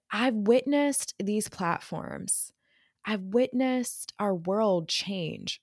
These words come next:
right in front of me, from very specific platforms to a world of content marketing. And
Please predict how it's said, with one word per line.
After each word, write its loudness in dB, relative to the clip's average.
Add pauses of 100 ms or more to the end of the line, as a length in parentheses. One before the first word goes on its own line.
right 0
in 0
front -4
of -4
me, -14 (560)
from 2 (460)
very 2
specific 0
platforms -2 (300)
to 2
a 2
world 4
of 0
content -6
marketing. -10 (880)
And 4